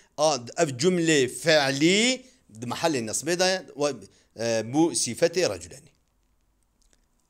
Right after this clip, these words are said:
اف چو؟ والصفة صفات وفق الموصوف. صفات وكا موصوف خوته.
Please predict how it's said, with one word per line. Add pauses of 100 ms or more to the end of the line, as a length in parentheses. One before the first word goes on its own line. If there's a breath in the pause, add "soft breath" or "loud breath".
(220)
اف
چو؟ (2000 soft breath)
والصفة (840)
صفات (460)
وفق
الموصوف. (600 soft breath)
صفات
وكا
موصوف
خوته.